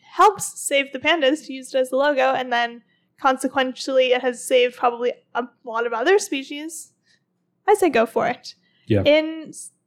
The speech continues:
Speaker 1: my business classes, I remember always getting very angry when it would come time to talk about logos and marketing,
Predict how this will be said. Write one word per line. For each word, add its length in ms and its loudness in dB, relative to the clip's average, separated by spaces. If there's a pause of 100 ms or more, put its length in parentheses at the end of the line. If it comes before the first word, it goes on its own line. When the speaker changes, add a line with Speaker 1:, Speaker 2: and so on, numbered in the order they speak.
(240)
Speaker 1:
my 500 -2 (340)
business 560 -2 (120)
classes, 680 -2
I 120 2
remember 520 2
always 520 0 (140)
getting 480 -4 (520)
very 640 2 (680)
angry 680 -4 (360)
when 160 4
it 20 8
would 160 6
come 240 0
time 360 0
to 60 -2
talk 320 0
about 540 0 (380)
logos 760 4
and 160 -8
marketing, 680 -2